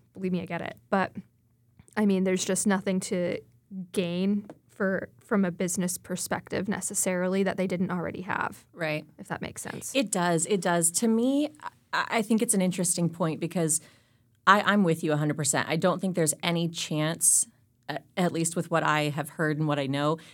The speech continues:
Speaker 2: I don't think there's any chance that it was, like, two of their P R agents saying, "Hey, you two should meet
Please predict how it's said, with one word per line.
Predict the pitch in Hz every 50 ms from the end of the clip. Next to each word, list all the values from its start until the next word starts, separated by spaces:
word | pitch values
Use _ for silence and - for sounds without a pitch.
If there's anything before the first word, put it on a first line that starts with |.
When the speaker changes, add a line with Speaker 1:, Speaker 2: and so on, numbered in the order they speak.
| - -
Speaker 2:
I | -
don't | 262 311 311
think | 302 302 -
there's | 220 190 175
any | 180 170 165
chance | 160 - 175 151 147 151 151
that | - 147
it | - 147
was, | 160 156
like, | 151 147 147 - -
two | - - - 208 175 170
of | 170 147 160
their | 156 147 151
P | - - 156
R | 156 151 151
agents | - 147 151 147 170 160 160 -
saying, | - 160 147 147 156
"Hey, | 170 160
you | 156 151 151 160 160
two | 156 - 160 156 147
should | 151 - 165 147 139 131
meet | 156 151 151 147 151 151